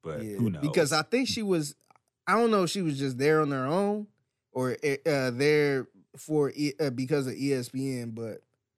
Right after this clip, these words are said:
Speaker 2: I enjoy seeing her, man. <laughs>
Speaker 1: Yeah.
Speaker 2: I didn't get the picture with her last time, but I still got that picture.
Speaker 1: You know, it, this is gonna sound really sexist and terrible, but it's the truth for me, man.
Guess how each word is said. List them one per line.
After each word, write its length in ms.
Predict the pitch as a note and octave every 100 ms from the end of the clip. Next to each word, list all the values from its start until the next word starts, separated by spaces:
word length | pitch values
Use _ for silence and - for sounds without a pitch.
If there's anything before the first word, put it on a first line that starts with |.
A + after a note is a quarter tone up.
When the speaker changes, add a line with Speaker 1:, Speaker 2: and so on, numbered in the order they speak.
| _ _ _
Speaker 2:
I 160 | G#3 B3+
enjoy 320 | A3 G#3+ G#3
seeing 320 | E3+ F3 D3+
her, 120 | B2 A2
man. 400 | A2+ A#2+ A#2+ B2 - C3+
<laughs> 100 | - - -
Speaker 1:
Yeah. 340 | F#2 E2 -
Speaker 2:
I 60 | E3
didn't 100 | F#3
get 120 | F3
the 60 | D3+
picture 280 | F3 D#3
with 120 | C#3+ C3+
her 100 | C3
last 360 | D3 C#3 B2
time, 340 | A#2+ A2+ A2 G#2+
but 240 | G#2+ G#2 - _ _ _ _ _ _ _ -
I 60 |
still 240 | - E3+ D3+
got 180 | D3+ D3
that 200 | C#3 B2+
picture. 300 | B2 - - _ _ _ _ _ _ _ - _ - _
Speaker 1:
You 100 | C#3
know, 220 | G3 F3+
it, 220 | D3 E3+
this 140 | D3 D#3+
is 80 | D#3
gonna 180 | G#3
sound 420 | D3+ D#3 C#3 A#2 G2
really 200 | A#2+ G#2+
sexist 600 | - A2 A2 - G#2+ -
and 120 | E2+
terrible, 500 | - G#2 G2+ G2+ G2+
but 200 | F#2 G2+
it's 220 | A2 A2+
the 100 | A2+
truth 340 | G#2+ - B2 A2
for 140 | G#2
me, 200 | F#2 F2
man. 560 | D#2+ D#2+ D#2+ D#2+ D#2+